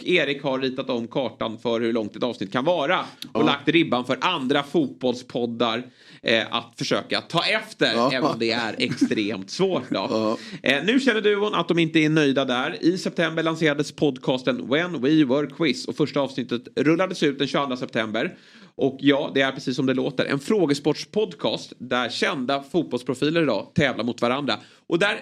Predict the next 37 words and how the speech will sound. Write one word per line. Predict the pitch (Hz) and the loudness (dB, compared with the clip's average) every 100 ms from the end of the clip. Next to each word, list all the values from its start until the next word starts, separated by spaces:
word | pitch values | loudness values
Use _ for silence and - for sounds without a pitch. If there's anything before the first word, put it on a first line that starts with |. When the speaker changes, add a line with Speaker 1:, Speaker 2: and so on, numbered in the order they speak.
| - - | -10 -8
Speaker 1:
faktiskt | 208 196 175 165 | -6 -2 2 4
jag | 262 220 110 - | 4 2 -4 0
av | 151 160 | 2 2
alla | 160 120 113 | 2 0 -2
har | 113 143 | 0 2
blivit | 139 131 127 | 4 2 2
inbjuden. | 160 127 110 117 | 0 4 4 4
Speaker 2:
Ja. | 131 180 - - - - 123 | 4 2 -4 -10 -10 2 4
Speaker 1:
Eh, | 123 123 123 117 | 4 2 -2 -4
först | 147 233 226 | 2 2 4
och | |
främst | 196 160 156 | 2 2 2
då, | |
god | 143 175 | 2 4
morgon | 185 165 | 4 4
och | 165 | 2
varmt | 151 151 | 0 2
välkommen, | 151 170 165 | 0 2 4
Håkan. | 196 214 | 6 4
Speaker 2:
Tack | 196 | 2
så | |
hemskt | 190 214 151 - | 2 2 2 2
mycket. | 139 151 101 92 - - - | 0 0 0 0 -2 -4 2
Ära | 156 | 4
att | 156 110 | 4 2
vara | 110 | 2
här. | 127 95 | 0 -2
Speaker 1:
Ja. | 101 - | -4 -2
Speaker 2:
Ja. | 117 147 131 139 - _ 156 | 0 2 2 0 -6 _ 2
Speaker 1:
Det | |
har | 190 | 4
rullats | 208 208 208 | 4 2 2
ut | 233 214 | 2 2
idag, | 226 180 | 2 2
va, | 113 | 0
avsnittet? | 123 - 123 123 120 139 | -2 -2 0 2 0 4
Speaker 2:
Ja. | 127 160 214 | 6 6 2